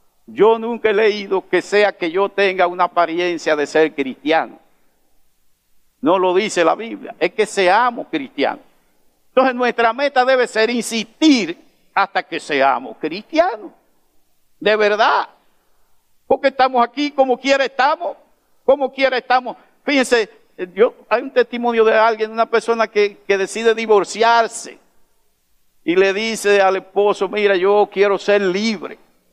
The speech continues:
<laughs> Oigan lo que Satanás le vendió a esa persona. Digo, bueno, ella quiere ser libre de la justicia y esclava del pecado.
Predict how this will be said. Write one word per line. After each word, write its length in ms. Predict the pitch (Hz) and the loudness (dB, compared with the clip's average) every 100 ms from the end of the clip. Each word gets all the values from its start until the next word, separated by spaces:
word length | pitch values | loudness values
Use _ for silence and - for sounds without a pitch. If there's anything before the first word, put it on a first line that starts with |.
| _ - | _ -18
<laughs> 240 | - - - - - - _ _ _ _ _ _ _ - - - _ | -16 -16 -18 -10 -10 -10 _ _ _ _ _ _ _ -20 -20 -20 _
Oigan 240 | - 190 208 | -2 0 -2
lo 100 | 196 | -4
que 100 | 180 | -2
Satanás 480 | 180 175 170 180 | 0 2 2 0
le 100 | 180 | 0
vendió 440 | 170 160 156 190 175 | -2 -4 -2 0 2
a 80 | 160 | 0
esa 180 | 147 | -2
persona. 520 | 156 135 123 110 101 - _ _ _ _ _ _ _ _ _ _ _ _ - | -4 -4 -4 -6 -8 -18 _ _ _ _ _ _ _ _ _ _ _ _ -4
Digo, 160 | 151 | 0
bueno, 280 | 156 220 196 | 2 0 0
ella 180 | 190 202 | -2 -2
quiere 260 | 208 214 | 0 -2
ser 180 | 208 220 | 0 -2
libre 320 | 220 220 220 | -2 -2 0
de 100 | 214 | 2
la 140 | 214 202 | 2 0
justicia 600 | 233 - 262 240 - 208 | -4 -10 -4 -2 0 -2
y 120 | 190 | -2
esclava 520 | 180 - 190 202 202 | -4 2 2 2 0
del 200 | 185 170 | 0 -2
pecado. 520 | - 143 - 117 95 | -2 -4 0 0 0